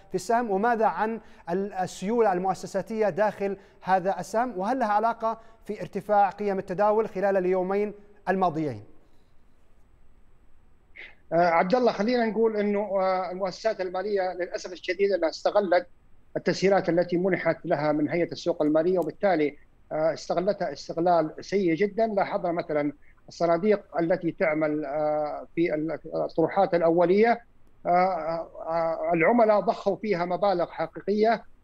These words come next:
Speaker 2: وبالتالي، آه، الأسهم التي خصصت لهم، آه، لم ت-، لم تكن عشر ما خصص للمحافظ المدارة أو الشركات الأخرى التي ضخت، آه، آه،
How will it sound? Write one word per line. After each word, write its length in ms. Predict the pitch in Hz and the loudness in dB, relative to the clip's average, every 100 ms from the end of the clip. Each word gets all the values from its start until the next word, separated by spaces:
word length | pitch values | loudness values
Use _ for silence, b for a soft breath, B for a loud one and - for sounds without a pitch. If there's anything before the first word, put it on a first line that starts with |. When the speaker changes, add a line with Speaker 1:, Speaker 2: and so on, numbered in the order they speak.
| _ 151 | _ -8
Speaker 2:
وبالتالي، 1160 | 156 180 185 190 175 175 - 220 202 196 202 | 0 4 4 4 2 -4 2 2 4 0 0
آه، 560 | 170 165 165 151 151 - - - | 0 0 -2 -6 -12 -14 -12 -4
الأسهم 720 | 165 175 196 208 208 196 170 | -2 2 2 2 0 0 0
التي 180 | 196 190 | -2 -2
خصصت 500 | - 247 202 170 190 | -2 -2 -2 -2 2
لهم، 360 | 196 170 202 - - - - | 4 4 0 -6 -20 -20 -4
آه، 100 | 165 170 | 0 2
لم 280 | 190 226 | 2 2
ت-، 280 | 185 226 226 | 0 0 2
لم 140 | 220 220 | 0 -2
تكن 400 | 202 202 208 214 - | -4 -4 -6 -8 0
عشر 360 | 226 220 220 226 - - _ - | 0 2 0 0 -10 -20 _ -6
ما 140 | 180 | -2
خصص 420 | 202 220 220 185 190 | 0 -2 -2 -2 0
للمحافظ 2000 | 185 196 214 190 180 175 175 175 170 160 165 170 170 165 165 - 214 202 180 | 2 2 2 -2 0 -2 0 -2 -2 -4 -6 -6 -6 -4 -2 0 0 0 0
المدارة 480 | 180 170 196 208 202 185 | 0 2 4 4 4 4
أو 240 | 214 202 | 2 0
الشركات 520 | 160 190 180 202 - | -8 -6 -2 -2 -2
الأخرى 420 | 170 208 190 208 196 - _ - 165 | -2 -2 2 0 0 -12 _ -6 -2
التي 320 | 185 214 190 | 0 0 0
ضخت، 540 | 202 - 190 175 - - | 0 -2 -4 -4 -6 -2
آه، 40 | |
آه، 760 | 170 165 165 156 156 139 139 | 2 4 2 0 -6 -8 -10